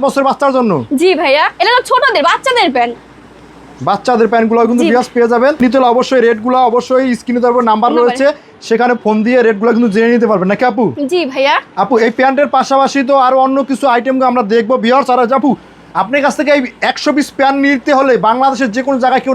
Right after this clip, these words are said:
Speaker 1: না আসতে পারলে কুরিয়ার সার্ভিসে কি পাঠানো যাবে?
Speaker 2: জি ভাইয়া, একশো, এক হাজার বিশ টাকা দিলেই মনে করেন আপনার কুরিয়ার সার্ভিসে পেয়ে যাবেন। পুরো all বাংলাদেশে ভাইয়া। এটা হচ্ছে পাঞ্জাবি ভাই, পাঁচশো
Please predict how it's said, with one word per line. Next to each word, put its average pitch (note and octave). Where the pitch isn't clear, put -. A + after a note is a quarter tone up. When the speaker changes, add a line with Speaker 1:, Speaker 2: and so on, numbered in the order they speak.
Speaker 1:
না B3
আসতে -
পারলে B3+
কুরিয়ার C4
সার্ভিসে C4
কি A#3
পাঠানো B3+
যাবে? D4
Speaker 2:
জি G#4
ভাইয়া, G4
একশো, C#5+
এক G#4
হাজার B4
বিশ B4+
টাকা B4+
দিলেই A#4+
মনে G4+
করেন F#4+
আপনার E4+
কুরিয়ার F#4+
সার্ভিসে F4
পেয়ে A4
যাবেন। C#4+
পুরো B4+
all A#5+
বাংলাদেশে G#4+
ভাইয়া। A#3+
এটা E4
হচ্ছে A4+
পাঞ্জাবি A4
ভাই, F4+
পাঁচশো G4+